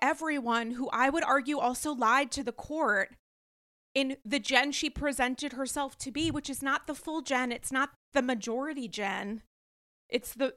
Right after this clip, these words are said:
the two percent of repentant Jen,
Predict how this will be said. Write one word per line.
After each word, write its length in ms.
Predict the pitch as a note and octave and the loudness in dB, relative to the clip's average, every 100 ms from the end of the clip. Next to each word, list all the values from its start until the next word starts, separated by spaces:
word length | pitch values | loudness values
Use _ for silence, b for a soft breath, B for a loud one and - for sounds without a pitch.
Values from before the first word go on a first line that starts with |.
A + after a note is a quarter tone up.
| - | 0
the 300 | B3 B3+ A#3+ | 4 4 4
two 200 | - D#4 | 0 0
percent 440 | D4+ D4+ - C4+ C4 | 0 -2 0 0 2
of 140 | G#3 | 2
repentant 600 | A#3 A3 C#4 F#4 - A#3+ | 0 0 -2 -2 -4 -6
Jen, 540 | - G#3 F#3+ F#3+ G#3 | -4 0 0 0 -4